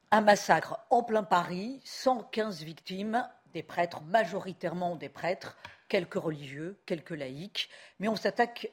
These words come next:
délibérément à la figure du prêtre. Ça se place, ça se passe en plein Paris, donc, euh, dans ce qui était le couvent des Carmes,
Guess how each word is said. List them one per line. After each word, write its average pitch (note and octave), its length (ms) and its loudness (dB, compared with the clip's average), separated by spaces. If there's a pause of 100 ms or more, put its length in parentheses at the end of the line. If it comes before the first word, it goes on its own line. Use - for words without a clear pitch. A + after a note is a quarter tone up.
(120)
délibérément G3+ 800 0
à F#3+ 100 -2
la F#3 80 4
figure F3+ 340 -6
du E3+ 100 -8
prêtre. D3+ 380 -6
Ça G#3+ 140 0
se G3+ 120 -2
place, F#3 460 0
ça - 160 -2
se F3 100 -8
passe F#3 280 2
en E3+ 60 -6
plein F3+ 180 0
Paris, F3+ 320 0
donc, F3+ 240 -10 (400)
euh, E3+ 180 6
dans F3+ 220 -2
ce - 120 -14
qui - 120 -4
était F#3+ 240 -6
le D#3+ 120 -8
couvent A#3 440 0
des F3+ 140 0
Carmes, E3 540 2